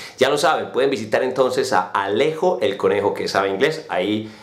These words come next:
estamos montando videos con mucho vocabulario para los niños.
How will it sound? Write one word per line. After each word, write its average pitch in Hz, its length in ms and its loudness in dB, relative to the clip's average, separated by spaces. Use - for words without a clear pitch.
estamos 101 580 2
montando 95 500 0
videos 95 360 2
con 98 160 2
mucho 95 240 2
vocabulario 90 580 0
para 98 180 2
los 95 280 -2
niños. - 680 -10